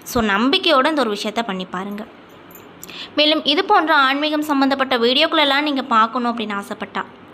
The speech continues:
நம்மளுடைய முருகன் ஆஸ்ட்ரோ சேனலை மறக்காம சப்ஸ்கிரைப் பண்ணிட்டு, கீழே இருக்கும் பெல் ஐகானையும் மறக்காம கிளிக் பண்ணுங்க.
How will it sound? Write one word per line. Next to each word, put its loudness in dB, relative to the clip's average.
நம்மளுடைய 4
முருகன் 2
ஆஸ்ட்ரோ 0
சேனலை 2
மறக்காம 0
சப்ஸ்கிரைப் -8
பண்ணிட்டு, -8
கீழே 4
இருக்கும் 2
பெல் 4
ஐகானையும் 2
மறக்காம 0
கிளிக் -8
பண்ணுங்க. -4